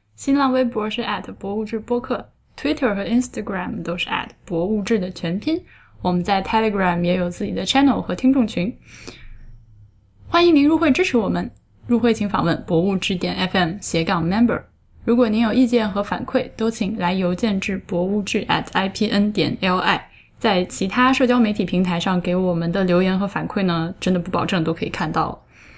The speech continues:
嗯，最后还要欢迎您收听I P N播客网络旗下的其他几档非常精彩的节目：一天世界、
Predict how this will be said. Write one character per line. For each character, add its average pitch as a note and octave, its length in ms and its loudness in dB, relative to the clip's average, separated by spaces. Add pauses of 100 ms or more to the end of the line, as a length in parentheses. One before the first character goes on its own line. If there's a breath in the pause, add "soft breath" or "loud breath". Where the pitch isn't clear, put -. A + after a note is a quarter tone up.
(240 loud breath)
嗯， F3 400 2
最 F#3 100 -4
后 G3 80 2
还 F3 120 0
要 E3+ 80 0
欢 F#3 200 2
迎 F#3 80 2
您 F3 160 2
收 F#3+ 160 -2
听 F#3 220 -2
I F#3 140 -2
P F#3+ 120 -4
N F#3+ 140 0
播 F#3+ 100 -6
客 G3 140 -6
网 F3+ 180 -4
络 F#3 140 -4
旗 - 160 -6
下 F#3 160 -2
的 F3+ 100 -2
其 - 160 -6
他 G#3+ 200 -2
几 A3 120 -2
档 F#3+ 220 -2
非 G3 140 -4
常 F3+ 120 -2
精 A3 160 2
彩 G3+ 160 -4
的 D#3+ 80 -2
节 D#3+ 200 -4
目： E3+ 200 -2 (460 loud breath)
一 A3+ 80 2
天 A3+ 180 2
世 A#3 140 2
界、 A#3 260 0